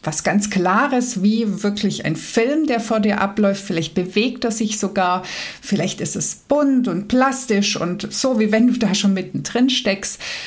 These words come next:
Manche, zum Beispiel ich, ich habe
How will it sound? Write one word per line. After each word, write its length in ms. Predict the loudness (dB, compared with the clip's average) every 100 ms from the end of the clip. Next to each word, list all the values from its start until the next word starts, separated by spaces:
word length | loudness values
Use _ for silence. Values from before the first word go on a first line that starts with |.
| -14 -18 -12 -4
Manche, 640 | 2 2 2 0 0 -2 -6
zum 160 | -4
Beispiel 340 | -4 -6 -6 -4
ich, 440 | 0 0 0 -4 -4
ich 180 | -2
habe 160 | -4 -6